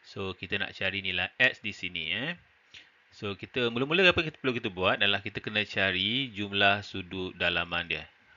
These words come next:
Ha, okey, jumlah sudut dalaman dia. Hasil tambah sudut dalaman dia. Jadi, penyelesaian dia mula-mula adalah kita nak cari hasil tambah sudut pendalaman, iaitu jumlah dalaman inilah.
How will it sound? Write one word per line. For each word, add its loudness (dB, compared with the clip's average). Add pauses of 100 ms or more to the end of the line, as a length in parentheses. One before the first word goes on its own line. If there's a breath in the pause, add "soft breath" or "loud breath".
Ha, -4
okey, 2
jumlah -4
sudut -10
dalaman -10
dia. -8
Hasil -6
tambah -6
sudut -10
dalaman -4
dia. 4 (880 loud breath)
Jadi, -6
penyelesaian 2
dia 4
mula-mula 0
adalah 6
kita -10
nak -4
cari 0
hasil -2
tambah 2
sudut -6
pendalaman, -2
iaitu -4
jumlah -6
dalaman 0
inilah. 4